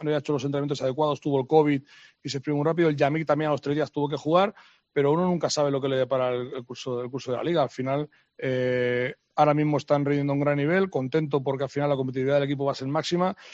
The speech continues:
contento porque tanto Joaquín como Javi se van a tener que poner las pilas para realmente,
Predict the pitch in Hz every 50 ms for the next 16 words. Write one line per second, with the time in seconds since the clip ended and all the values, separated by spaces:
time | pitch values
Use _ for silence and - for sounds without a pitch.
0 | - - - - 131 135 151 156 151 151 139 139 135 131 139 135 131 127 123 127
1 | 123 123 143 151 143 151 139 135 123 - 151 147 143 - 135 135 139 139 131 139
2 | 139 135 127 139 135 135 135 131 - - - 151 143 131 - - 139 135 135 127
3 | 131 131 131 135 135 131 135 135 127 -